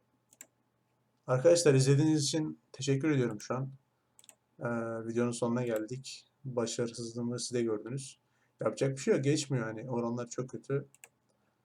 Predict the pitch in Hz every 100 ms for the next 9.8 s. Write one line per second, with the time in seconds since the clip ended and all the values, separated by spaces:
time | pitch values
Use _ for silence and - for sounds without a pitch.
0 | _ - 120 117 120 117 120 117 120 117
1 | 117 117 135 - _ _ _ _ _ _
2 | - - - 220 202 135 131 123 127 131
3 | 131 123 135 123 - 113 113 113 117 -
4 | _ - _ - _ - - - _ -
5 | - - _ _ - 127 120 120 135 135
6 | - - _ 117 110 107 117 135 135 _
7 | _ _ _ _ _ _ _ _ _ _
8 | _ _ - 127 113 - 117 113 120 131
9 | 135 139 135 - 135 135 135 -